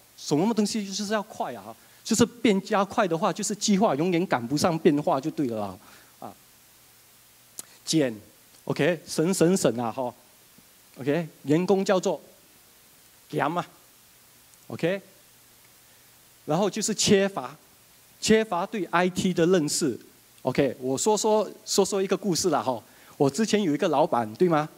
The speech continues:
他就把有电的东西，就把它归类，归类成，啊，I T，因为电嘛，电脑嘛，有一个电嘛。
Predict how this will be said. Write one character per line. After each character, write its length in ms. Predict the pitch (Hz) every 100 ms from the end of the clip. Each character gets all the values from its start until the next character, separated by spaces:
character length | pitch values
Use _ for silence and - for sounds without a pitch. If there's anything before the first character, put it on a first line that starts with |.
| - - - - _
他 340 | - 214 220 220
就 240 | 220 233
把 500 | 175 151 123 113 117 - _ _ -
有 180 | 156 147
电 200 | 147 262
的 120 | 190
东 180 | 180 190
西， 320 | - 202 196 175 - - _ _
就 140 | - 214
把 240 | 143 143
它 60 | 185
归 200 | 202 202
类， 200 | 196 185 156 - -
归 200 | - 214
类 200 | 214 214
成， 380 | 165 151 139 160 -
啊 460 | - 139 123 120 - -
，I 140 | 170
T， 240 | 170 180 175 - - _
因 140 | 247 226
为 80 | 208
电 280 | 214 226 175
嘛， 220 | 147 104 -
电 180 | 254 196
脑 180 | 135 113
嘛， 200 | 117 107
有 100 | 110
一 40 |
个 100 | 120
电 220 | 160 180 127
嘛。 200 | 107